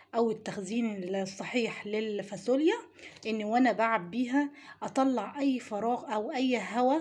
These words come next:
آه، من الكيس. تمام؟ شايفين الخضار بتاعها؟ بسم الله ما شاء الله، آه، جميل جدا قد ايه. وتفضل عندك من السنة للسنة ما يجرالهاش اي حاجة.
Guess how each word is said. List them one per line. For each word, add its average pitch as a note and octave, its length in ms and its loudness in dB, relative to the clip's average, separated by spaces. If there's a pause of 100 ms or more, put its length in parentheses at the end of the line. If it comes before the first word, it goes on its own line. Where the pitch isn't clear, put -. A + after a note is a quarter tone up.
(480)
آه، A3 300 2 (140)
من B3+ 240 8
الكيس. - 680 -6 (340)
تمام؟ A3+ 340 2 (380)
شايفين A#3 680 -2 (480)
الخضار G#3 420 -4
بتاعها؟ G#3 360 -4
بسم G3 280 -4
الله G3 360 -8
ما G#3+ 60 -8
شاء G#3 220 -10
الله، G3+ 280 -2 (500)
آه، G3+ 800 -4
جميل G3+ 380 -6
جدا G3+ 400 -6
قد G3 200 -10
ايه. A#3+ 220 0 (420)
وتفضل A#3+ 420 2
عندك A3 460 0 (460)
من B3+ 220 4
السنة A#3+ 520 -2 (160)
للسنة A#3+ 560 -2
ما G#3+ 100 -4
يجرالهاش F#3+ 540 -4 (120)
اي C#4 220 2
حاجة. F#3+ 400 -8